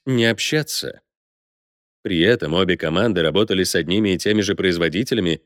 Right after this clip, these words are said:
и продавали сходные товары. Стратегию брендов определяли так называемые торговые консультанты.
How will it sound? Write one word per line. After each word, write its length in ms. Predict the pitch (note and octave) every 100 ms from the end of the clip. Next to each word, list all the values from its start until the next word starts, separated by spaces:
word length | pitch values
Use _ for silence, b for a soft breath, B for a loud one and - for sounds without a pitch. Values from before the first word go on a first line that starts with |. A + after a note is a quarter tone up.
| _ _
и 100 | D3+
продавали 560 | D#3 D3+ C3 B2 B2 A#2
сходные 580 | A2 - A2 F2+ F2+ E2+
товары. 500 | F#2 D2+ B1 A1+ - _ _ _ _ _ _ _ _ _
Стратегию 680 | - - - E2 C#3+ E3 E3
брендов 440 | C3+ F3+ F3+ E3+ D#3+
определяли 560 | C3+ B2 A2 B2+ A#2
так 200 | A2 G2
называемые 520 | G2 E2+ F#2 G2+ F#2
торговые 460 | E2+ E2 E2 F2+ F2
консультанты. 800 | F2 D#2+ E2 D2 D#2 C2 - -